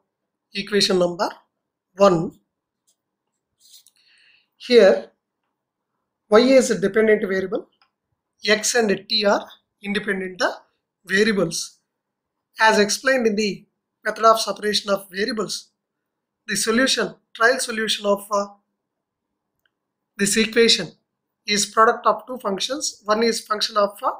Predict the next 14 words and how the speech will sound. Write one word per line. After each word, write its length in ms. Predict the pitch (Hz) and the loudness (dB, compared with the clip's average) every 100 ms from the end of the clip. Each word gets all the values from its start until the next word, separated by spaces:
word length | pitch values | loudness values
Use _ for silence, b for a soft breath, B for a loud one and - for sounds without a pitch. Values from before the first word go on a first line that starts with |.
| b b b _ | b b b _
small 380 | - - 202 202 | -14 0 4 4
x 240 | 196 - 185 | 2 -4 -4
alone, 300 | 220 359 - _ _ _ _ _ _ | -2 -2 -4 _ _ _ _ _ _
and 160 | 208 202 | 0 2
another 340 | 202 226 233 | 4 4 4
one 160 | 214 214 | 2 0
is 220 | 208 190 | 0 -2
a 200 | 208 208 _ _ _ - | -8 -10 _ _ _ -8
function 320 | 208 196 220 | -4 -4 -2
of, 220 | 196 196 | -4 -2
uh, 120 | 302 - | -6 -6
small 460 | - - - 196 190 | -10 -6 0 0 0
t 300 | 269 381 _ _ _ _ _ _ _ | -8 -10 _ _ _ _ _ _ _
alone. 380 | 208 196 180 185 | 2 4 4 0